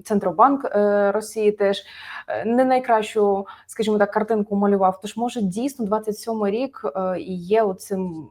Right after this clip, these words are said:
скажімо, основним вирішальним дедлайном? Чи думаєте, що ці заяви, е, Путіна щодо скорочення фінансування на армію, це, ну, скажімо так, інформаційна якась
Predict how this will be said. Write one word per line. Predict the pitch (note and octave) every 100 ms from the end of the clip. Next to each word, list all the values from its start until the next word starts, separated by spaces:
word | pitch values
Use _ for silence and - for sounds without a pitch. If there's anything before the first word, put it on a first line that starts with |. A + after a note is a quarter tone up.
| -
скажімо, | - F#3 F3+ E3+ D#3+ _
основним | - F#3 F#3+ F3+ A3+ G#3
вирішальним | F#3+ F#3 G#3+ G#3 G3+
дедлайном? | G3 G3 G3 D#3+ D#3 - -
Чи | - G3+
думаєте, | A#3+ C4 B3 A3
що | G#3 G3+
ці | - A#3
заяви, | A3 A3 A3 G3+ -
е, | F3+ F3+ F3+ F#3 -
Путіна | G#3 G3 F#3+
щодо | - G3 F#3+
скорочення | F#3 - F#3 F#3 F#3+ F#3
фінансування | F#3 F#3 F#3+ F#3+
на | F#3 -
армію, | F#3+ F#3
це, | F3 - F3+ F3+
ну, | F#3
скажімо | - F#3 F#3
так, | F3 F3 G3
інформаційна | - F#3+ F#3+ G3+ C#4 A3+
якась | D3+ - - - -